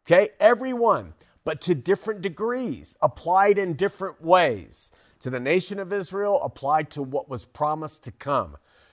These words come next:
To the, Ju-, uh, to the people in Jesus' day, to believe that he was who he said he was. And for us in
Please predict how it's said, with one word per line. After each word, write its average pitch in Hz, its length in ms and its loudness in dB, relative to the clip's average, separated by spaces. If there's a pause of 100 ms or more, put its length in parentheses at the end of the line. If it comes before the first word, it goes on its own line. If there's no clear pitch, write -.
(160)
To 180 220 4
the, 143 280 4 (140)
Ju-, 131 320 -6
uh, 131 300 2
to 139 140 -8
the 131 120 -2
people 175 420 -4
in 127 200 -2
Jesus' 147 540 -6
day, 170 500 0 (280)
to 151 100 4
believe 135 540 -4
that 123 200 -4
he 160 220 -10
was 165 580 4
who 170 180 -8
he 165 200 -10
said 170 380 -2
he 127 180 -6
was. 107 600 -10 (360)
And 151 220 -4
for 139 240 -4
us 196 320 2
in 165 140 -6